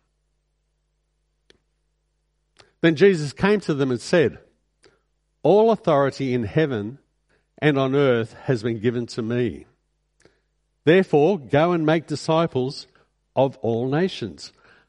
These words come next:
baptizing them in the name of the Father and of the Son and of the Holy Spirit, teaching them to obey everything I have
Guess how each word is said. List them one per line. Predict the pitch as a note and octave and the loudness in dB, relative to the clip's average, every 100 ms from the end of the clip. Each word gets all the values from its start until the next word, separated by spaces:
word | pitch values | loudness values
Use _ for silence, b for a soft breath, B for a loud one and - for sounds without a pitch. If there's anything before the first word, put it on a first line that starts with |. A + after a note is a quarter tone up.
| b _ _ _ | b _ _ _
baptizing | F#3 A3+ - E3+ C3 A2+ B2 A#2+ | 0 0 0 2 2 0 -2 0
them | A#2 G3+ E3+ C#3 | 0 -2 -6 -4
in | D3 | -2
the | B2+ | 0
name | C#3 E3+ | 0 0
of | F#3 | 0
the | |
Father | F3 - B2+ C#3 A3 C#4 _ - | -2 0 2 2 0 -4 _ -4
and | D3+ | 0
of | F3 F3 | 0 -2
the | |
Son | - F3 F3+ C4 B3+ _ _ b b b b _ - | -4 0 0 -2 -6 _ _ b b b b _ -2
and | D#3 D#3 | 0 0
of | C#3 | 0
the | D#3+ | 0
Holy | A#2 D3+ D3 C#3 | 2 2 2 0
Spirit, | - - - D#3 D#3 A#2+ D2+ - - _ _ _ _ _ _ _ - | -6 -14 -4 0 2 0 -4 -14 -20 _ _ _ _ _ _ _ 0
teaching | G3+ G#3+ G3+ E3+ | 2 2 0 0
them | D#3+ | 0
to | - C#3+ | 0 0
obey | C3 C#3+ C3 - | 2 2 0 -4
everything | D3 E3+ E3+ C#3 B2 B2+ - _ _ _ _ B2+ | 0 0 0 -2 -4 -4 -10 _ _ _ _ -2
I | B2+ B2 | 0 0
have | A#2+ A#2 | 0 -2